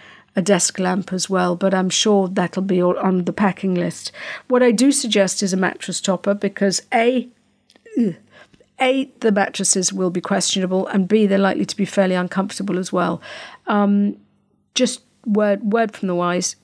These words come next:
check the size, because I catered for single, and, um, it turned out that both beds that my kids started off in were that sort of ikea European, slightly bigger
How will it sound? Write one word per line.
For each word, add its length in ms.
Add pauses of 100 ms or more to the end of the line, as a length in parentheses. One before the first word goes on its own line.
check 460
the 80
size, 580
because 640 (280)
I 220 (160)
catered 380
for 200
single, 640 (320)
and, 420 (120)
um, 520
it 200
turned 260
out 220
that 160
both 260
beds 340
that 200
my 180
kids 300
started 420
off 240
in 220
were 180
that 240
sort 240
of 80
ikea 580
European, 640
slightly 400
bigger 400